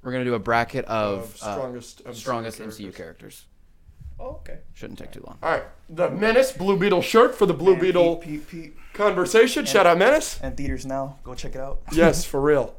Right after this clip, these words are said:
Speaker 1: Yeah.
Speaker 2: Yeah, go watch Blue Beetle. That's
Speaker 1: No,
Speaker 2: the
Speaker 1: no
Speaker 2: one
Speaker 1: one
Speaker 2: thing,
Speaker 1: else is.
Speaker 2: that's what, the one thing we
Speaker 3: Whoa.
Speaker 2: can all agree on.
Speaker 3: People are storming to theaters to watch Blue Beetle. I don't know
Speaker 2: They
Speaker 3: what
Speaker 2: are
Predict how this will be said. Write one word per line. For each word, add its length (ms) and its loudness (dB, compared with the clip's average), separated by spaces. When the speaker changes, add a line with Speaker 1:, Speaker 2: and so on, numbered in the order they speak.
Speaker 1:
Yeah. 160 -2
Speaker 2:
Yeah, 140 0
go 180 0
watch 280 2
Blue 140 -8
Beetle. 240 -8
That's 140 4
Speaker 1:
No, 80 4
Speaker 2:
the 100 6
Speaker 1:
no 100 10
Speaker 2:
one 120 10
Speaker 1:
one 80 8
Speaker 2:
thing, 80 10
Speaker 1:
else 80 0
is. 300 -2
Speaker 2:
that's 280 2
what, 300 4
the 80 2
one 200 2
thing 160 2
we 60 2
Speaker 3:
Whoa. 60 -6
Speaker 2:
can 100 -4
all 220 0
agree 340 -2
on. 60 2
Speaker 3:
People 200 2
are 120 4
storming 500 0
to 120 -10
theaters 260 -8
to 60 -12
watch 260 -8
Blue 100 -14
Beetle. 220 -16
I 40 -14
don't 80 -10
know 60 -2
Speaker 2:
They 80 -2
Speaker 3:
what 80 -2
Speaker 2:
are 20 -6